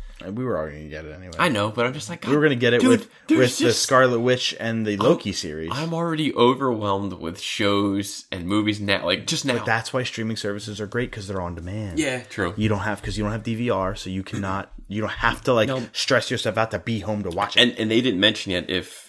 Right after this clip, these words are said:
Speaker 2: everything's gonna drop like Netflix or they're gonna do like
Speaker 1: Nah.
Speaker 2: D C streaming
Speaker 1: Nah,
Speaker 2: service
Speaker 1: we have
Speaker 2: yet.
Speaker 1: no
Speaker 2: Yeah.
Speaker 1: info on Disney Play whatsoever. But we do know, however, that Sebastian Stan and, uh, Anthony Mackie will reprise their roles as Winter Soldier slash Bucky Barnes and Falcon, respectively,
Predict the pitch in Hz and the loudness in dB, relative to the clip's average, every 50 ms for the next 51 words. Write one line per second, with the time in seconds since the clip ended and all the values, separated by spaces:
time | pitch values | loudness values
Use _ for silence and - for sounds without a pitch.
0 | _ - - 110 104 101 101 98 95 98 98 - - 92 85 90 - 95 90 92 | _ -4 -2 -2 0 0 0 0 -2 -4 -4 -4 -4 -6 -4 -4 -2 -2 -2 -2
1 | - - - 87 - 92 92 95 95 - 98 95 - - - 87 95 90 87 87 | -2 -4 -6 -6 -4 -2 -2 -2 -2 -2 -6 -6 -6 -6 -4 -4 -2 -2 -2 -2
2 | 90 87 85 - 92 90 85 82 85 90 85 80 69 67 90 95 92 90 87 87 | -2 -2 -2 -2 -2 -2 0 -2 -2 -2 -2 -4 -4 -2 -2 -2 0 -2 -4 -4
3 | - 87 85 85 85 - 101 92 71 - 87 110 127 127 113 113 110 117 113 110 | -4 -4 -4 -4 -4 -4 -6 -6 -6 -4 0 2 2 2 4 2 4 4 4 4
4 | 107 101 92 - - 87 85 85 78 82 76 76 78 76 - 85 80 78 78 80 | 4 4 2 0 -2 -2 -2 -2 -6 -8 -8 -10 -10 -10 -6 -6 -4 -2 -2 -4
5 | 78 - - - - - - 58 - - - - - - - 117 113 120 113 101 | -4 -4 -6 -6 -6 -6 -8 -8 -10 -12 -18 -18 -8 -2 0 2 2 2 4 8
6 | 135 165 175 160 135 104 92 87 101 95 92 95 90 87 90 90 - - 104 92 | 8 10 10 10 10 8 8 6 4 4 4 4 4 2 0 -2 0 -2 2 4
7 | 104 104 113 113 - 123 113 - - - 120 107 104 104 101 101 - _ - - | 6 6 6 4 4 0 0 0 2 2 4 4 4 4 4 2 -2 _ -2 4
8 | 135 151 165 165 160 139 117 107 107 113 113 - - - - - 98 98 98 87 | 6 8 10 10 10 10 8 6 6 4 2 0 -6 -16 -6 0 2 2 4 4
9 | 117 123 117 - 127 120 113 110 104 101 - - 110 107 107 120 123 143 143 143 | 4 4 4 6 4 6 6 6 4 4 2 4 4 4 6 6 8 8 8 8
10 | 143 - 131 117 117 113 - 117 110 107 104 104 104 95 101 90 90 107 107 104 | 6 6 4 6 4 4 2 2 2 4 4 4 2 0 -2 -4 -2 -2 -2 0
11 | 113 104 - - 107 101 95 101 101 - - 90 85 85 - - 71 - - 82 | -2 -2 -2 0 0 0 -2 -2 -6 -4 -2 -2 -2 -4 -4 -8 -10 -10 -8 -6
12 | 85 123 127 127 127 123 117 76 92 101 95 - - 120 101 101 - 107 98 90 | 0 2 2 4 2 2 0 -2 -4 -4 -4 0 2 4 4 4 2 0 -4 -4
13 | 87 - - - - 131 143 147 - - 107 90 92 90 85 85 | -4 -4 -4 0 4 4 4 4 2 -4 -4 -2 -2 -2 -2 -2